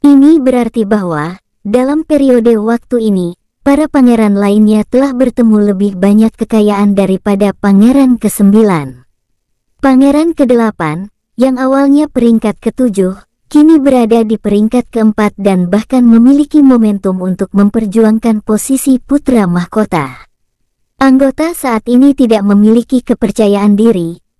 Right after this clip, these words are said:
ketika menghadapi kelompok-kelompok menakutkan dari pangeran lainnya.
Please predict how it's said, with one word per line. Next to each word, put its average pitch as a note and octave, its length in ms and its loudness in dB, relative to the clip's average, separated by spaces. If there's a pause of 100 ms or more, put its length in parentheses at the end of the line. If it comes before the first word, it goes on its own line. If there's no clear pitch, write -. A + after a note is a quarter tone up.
ketika D4+ 400 0
menghadapi A#3 600 0
kelompok-kelompok A#3 1000 0
menakutkan G3 720 0
dari G3 300 -2
pangeran A#3 580 2
lainnya. F#3 560 0